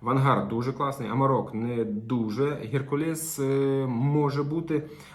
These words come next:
Головне пе-, перевіряти якість насіння гі-, і, ну, всіх цих гібридів. Жовтий — це Люмус, і ще, ем, Астерікс я вам можу посовітувати.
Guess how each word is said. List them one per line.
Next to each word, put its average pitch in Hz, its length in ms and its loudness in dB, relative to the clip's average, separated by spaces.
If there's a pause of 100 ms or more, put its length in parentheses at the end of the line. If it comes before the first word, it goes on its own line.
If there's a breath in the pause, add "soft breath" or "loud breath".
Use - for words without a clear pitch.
Головне 139 300 4
пе-, 127 340 4
перевіряти 123 520 0
якість 120 320 -2
насіння 120 340 -2
гі-, 110 180 -4
і, 104 260 -2
ну, 104 180 -2
всіх 113 280 -4
цих 104 300 -8
гібридів. 104 520 -2 (340 loud breath)
Жовтий — 127 420 4
це 101 200 -2
Люмус, 170 600 2 (180)
і 117 320 -2
ще, 147 540 -2 (480 loud breath)
ем, 117 600 0 (100)
Астерікс 131 560 -2
я 110 260 -2
вам 104 220 0
можу 101 400 -4
посовітувати. 101 720 -6